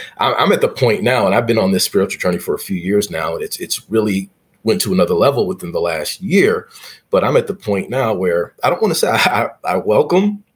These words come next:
the bad or the quote unquote bad or the challenges. Uh, I'm not there, but I,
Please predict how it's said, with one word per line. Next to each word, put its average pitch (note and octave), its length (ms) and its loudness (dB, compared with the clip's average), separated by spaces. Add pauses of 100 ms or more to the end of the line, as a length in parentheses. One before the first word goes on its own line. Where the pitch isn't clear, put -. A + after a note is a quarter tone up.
the - 80 0
bad D#3 380 2
or G#2+ 260 2
the G2 100 -8
quote C3 240 2
unquote B2+ 340 0
bad B2+ 200 2
or B2+ 80 2
the A2+ 100 -4
challenges. A#2 680 0 (360)
Uh, - 480 -6
I'm A#2 100 -6
not B2 220 0
there, D3+ 200 4
but A2+ 300 2
I, G#2+ 220 0